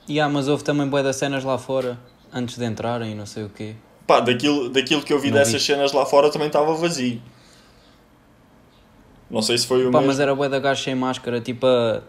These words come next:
Speaker 1: a mais manifestações que para a polícia e
Speaker 2: Ah,
Speaker 1: cenas
Speaker 2: sim.
Speaker 1: assim.
Speaker 2: Olha, por falar em manifestações, então e o, e o André Ventura quer fazer uma, uma manifestação a dizer que Portugal não é um país racista?
Speaker 1: Mano, o gajo ralhou bué quando foi a outra,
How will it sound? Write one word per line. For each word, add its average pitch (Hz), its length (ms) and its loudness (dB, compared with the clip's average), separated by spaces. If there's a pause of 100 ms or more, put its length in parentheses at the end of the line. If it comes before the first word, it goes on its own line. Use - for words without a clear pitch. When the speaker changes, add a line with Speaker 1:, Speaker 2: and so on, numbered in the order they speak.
(320)
Speaker 1:
a - 140 -10
mais 127 240 -2
manifestações 123 640 -4
que - 80 -14
para 110 140 -4
a - 20 -8
polícia 123 500 -8
e 104 260 -10
Speaker 2:
Ah, 165 160 -2
Speaker 1:
cenas 104 260 -8
Speaker 2:
sim. 117 140 -8
Speaker 1:
assim. 113 400 -10 (120)
Speaker 2:
Olha, 151 180 2
por - 80 -10
falar 196 300 2
em 185 60 2
manifestações, 175 640 -2
então 160 260 0
e 156 140 -4
o, 147 180 -2
e 139 100 -6
o 143 80 0
André 139 260 4
Ventura 123 460 0
quer 123 200 -2
fazer 123 360 0
uma, 120 540 -2 (260)
uma 135 120 -2
manifestação 127 720 0
a 123 80 4
dizer 123 360 -2
que - 80 -18
Portugal 120 460 0
não 120 80 0
é 120 40 0
um 120 120 -2
país 120 240 -2
racista? - 560 -6 (2000)
Speaker 1:
Mano, 135 320 -4 (140)
o 127 80 -4
gajo 135 260 0
ralhou 127 300 0
bué 120 340 0 (160)
quando 123 180 -4
foi 127 180 -2
a 120 40 2
outra, 113 480 -4